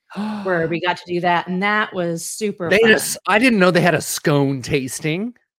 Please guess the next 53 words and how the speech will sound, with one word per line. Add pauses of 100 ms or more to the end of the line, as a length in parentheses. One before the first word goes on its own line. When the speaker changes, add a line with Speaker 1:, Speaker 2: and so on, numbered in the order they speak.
(140)
Speaker 2:
They
did.
Speaker 1:
Like
Speaker 2:
It
was
an
Speaker 1:
clotted
Speaker 2:
actu-,
they
had
Speaker 1:
cream
and
all
that? (420)
Speaker 2:
They
did.
They
had
the
whole
Speaker 1:
Stop
Speaker 2:
thing.
Speaker 1:
it,
Erin.
Stop
it.
Speaker 2:
I
know. (100)
It
was,
and
that's
not
back.
So
I
am
sad
that
that's
not
here. (400)
Um,
and
Speaker 1:
Things
to
Speaker 2:
the
Speaker 1:
look
Speaker 2:
first
Speaker 1:
forward
to.
Speaker 2:
<laughs> (500)
Yeah.